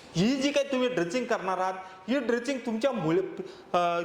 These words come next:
जे काही कलिंगडाचं रोप आहे, याच्या मुळीवाढीसाठी खूप चांगल्या पद्धतीचं काम करणार आहे. त्यानंतर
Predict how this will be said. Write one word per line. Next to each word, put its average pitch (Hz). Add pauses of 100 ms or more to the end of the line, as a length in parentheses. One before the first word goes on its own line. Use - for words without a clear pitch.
जे 214
काही 254
कलिंगडाचं 220
रोप 190
आहे, 208
याच्या 190
मुळीवाढीसाठी 190
खूप 175
चांगल्या 151
पद्धतीचं 147
काम 123
करणार 117
आहे. 113 (420)
त्यानंतर 277